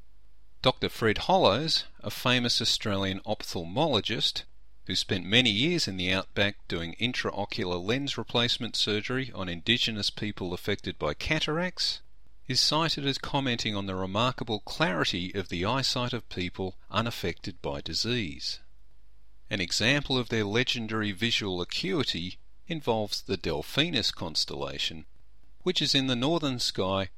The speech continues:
and hence only visible in Australia for parts of the year. Indigenous Australians living around the Murray River describe the star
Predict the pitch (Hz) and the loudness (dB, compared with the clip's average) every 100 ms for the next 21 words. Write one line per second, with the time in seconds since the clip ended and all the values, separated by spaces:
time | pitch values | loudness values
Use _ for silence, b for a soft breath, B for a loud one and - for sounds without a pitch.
0 | - - 135 135 175 - 143 135 123 123 | -10 -2 0 2 2 2 2 2 0 2
1 | 127 135 127 117 117 - - 101 95 98 | 2 2 0 0 0 0 0 2 2 0
2 | 95 - - - 117 98 - 90 80 85 | -2 -6 -8 -4 -2 -2 -2 -4 -4 -4
3 | 92 127 107 73 - - - - - - | 0 2 2 0 -6 -12 -14 -12 -12 -12
4 | - - - 98 95 123 - 151 143 139 | -12 -12 -8 -4 0 2 2 2 2 2
5 | - 123 110 117 123 - - 113 113 101 | 2 2 2 2 0 -2 -2 0 0 0
6 | 98 101 98 95 98 95 90 135 175 101 | 0 0 0 0 2 2 2 0 4 2
7 | 120 - - - - - 127 - 160 180 | 2 -4 -12 -12 -8 -2 0 2 2 2
8 | - 131 - 120 113 | 2 2 4 4 4